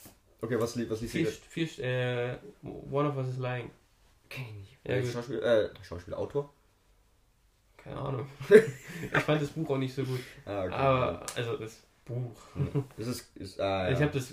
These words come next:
Speaker 2: vier Stunden am Stück oder sowas einfach gehört.
Speaker 1: Geil.
Speaker 2: Ich hab, ich hab, ich hab mich so am Samstag hingesetzt, letzte Woche, und hab das einfach durchgehört.
Speaker 1: Ja, ja.
Speaker 2: Ähm, ja, also was findest du den besten Harry Potter Film?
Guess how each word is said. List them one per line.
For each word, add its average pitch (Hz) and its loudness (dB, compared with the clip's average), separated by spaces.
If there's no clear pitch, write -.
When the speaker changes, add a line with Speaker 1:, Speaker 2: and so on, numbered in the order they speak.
Speaker 2:
vier - -2
Stunden 156 -2
am 127 0
Stück - -4
oder 127 2
sowas 123 -4
einfach 175 -4
gehört. 127 4
Speaker 1:
Geil. 120 8
Speaker 2:
Ich 139 2
hab, 151 4
ich - -4
hab, 156 -2
ich 143 -2
hab 147 2
mich 151 0
so - 0
am 127 2
Samstag 139 0
hingesetzt, 151 0
letzte 143 0
Woche, 147 -2
und 131 -4
hab 143 -4
das 156 -8
einfach 160 -4
durchgehört. 113 -4
Speaker 1:
Ja, 117 2
ja. 104 -2
Speaker 2:
Ähm, 120 -2
ja, 117 -6
also 135 -2
was 151 0
findest 170 -6
du 156 -2
den 147 2
besten 143 -2
Harry 127 -2
Potter 127 -6
Film? 120 -10